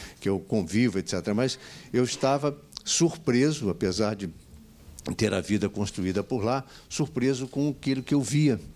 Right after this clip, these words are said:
né, da capacidade da Casa Fluminense. Então, ainda nascendo,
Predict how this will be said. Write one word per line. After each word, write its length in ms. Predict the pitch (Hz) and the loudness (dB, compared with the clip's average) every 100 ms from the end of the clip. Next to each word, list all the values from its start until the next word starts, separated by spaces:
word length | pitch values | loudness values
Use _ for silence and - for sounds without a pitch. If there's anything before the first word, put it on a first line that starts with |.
| - - - | -20 -20 -4
né, 160 | 98 107 | -2 0
da 140 | 98 | -2
capacidade 840 | 95 98 113 - 107 117 151 127 | -4 -2 0 0 0 2 2 0
da 120 | 113 101 | 0 0
Casa 260 | 113 110 | 0 0
Fluminense. 540 | - 104 92 101 101 110 | 0 0 2 2 0 0
Então, 240 | 131 127 | 2 4
ainda 260 | 131 143 135 | 4 4 2
nascendo, 640 | 127 - - 147 147 | 2 2 4 2 2